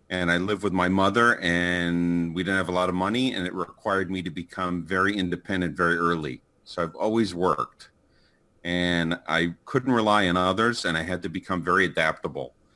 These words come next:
So I was one of those people who, when others were going out and going to parties when I was in high school and all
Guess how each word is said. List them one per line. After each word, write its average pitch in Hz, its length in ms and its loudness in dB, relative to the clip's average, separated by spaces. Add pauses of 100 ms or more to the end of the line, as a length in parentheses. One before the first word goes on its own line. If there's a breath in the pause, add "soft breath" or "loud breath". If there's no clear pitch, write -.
(400 soft breath)
So - 180 -6
I 104 140 6
was 110 160 0
one 110 160 2
of 95 80 0
those 98 240 2
people 95 440 -4
who, 92 220 2
when 87 220 0
others 92 380 2
were 95 100 -2
going 87 360 0
out 87 300 2
and 85 300 -2
going 90 220 0
to 87 60 0
parties 90 580 0
when 87 120 -4
I 85 80 -2
was 85 220 -4
in 87 80 -2
high 87 180 0
school 90 460 -2
and 85 80 -2
all 85 260 -2